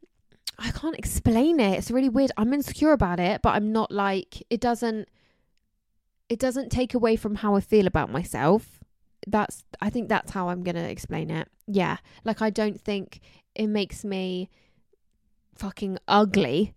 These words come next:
Do you know what I mean? I'm like, "Oh, I'd, I'd be pretty if I had a big, a small nose." I don't feel like that.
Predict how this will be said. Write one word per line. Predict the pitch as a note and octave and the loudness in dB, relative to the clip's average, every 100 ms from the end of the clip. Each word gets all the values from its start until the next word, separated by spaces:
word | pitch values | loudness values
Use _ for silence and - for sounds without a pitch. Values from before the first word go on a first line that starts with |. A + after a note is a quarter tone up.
| - | -2
Do | |
you | A3+ | 0
know | |
what | G3 | 2
I | |
mean? | G#3 G3+ | 2 0
I'm | |
like, | F#3+ F3+ | -2 -4
"Oh, | G#3+ F#3+ | -4 -4
I'd, | F3+ F#3 F#3 | -2 -2 -6
I'd | - G#3+ F#3 | -4 -2 0
be | G3 | 2
pretty | - A#3+ D#3 | 2 2 0
if | D3+ D#3 | -2 -6
I | |
had | D#3 | -8
a | - | -6
big, | D3+ - | -8 -2
a | F#3+ E3 | -4 -2
small | - F3+ D#3+ | -2 0 2
nose." | D#3 G3 - - - - | 2 2 -2 -18 -18 -4
I | A#3 | -2
don't | C#4 | 0
feel | C4 | -2
like | A#3 | 0
that. | - G3 C#3+ | 2 2 2